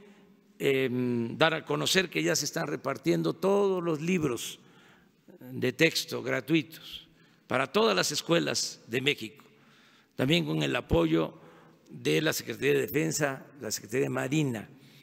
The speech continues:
Y, em, además de otras actividades, me tocó también ir a un campo de béisbol, porque el equipo de béisbol de Marina,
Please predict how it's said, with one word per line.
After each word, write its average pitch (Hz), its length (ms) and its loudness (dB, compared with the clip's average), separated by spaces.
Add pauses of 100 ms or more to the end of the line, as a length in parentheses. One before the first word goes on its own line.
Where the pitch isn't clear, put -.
(600)
Y, 196 640 0
em, 135 580 0 (1200)
además 127 420 -2
de 156 80 -4
otras 147 300 -4
actividades, 143 720 -4 (320)
me 143 140 0
tocó 170 420 0
también 160 600 -2 (460)
ir 160 340 2
a 113 320 -4 (600)
un 139 120 -2
campo 151 460 0
de 127 140 -2
béisbol, 139 600 2 (1000)
porque 127 720 -2
el 135 120 -2
equipo 143 600 -2 (420)
de - 140 -2
béisbol 147 440 0
de 131 280 0
Marina, 165 720 -2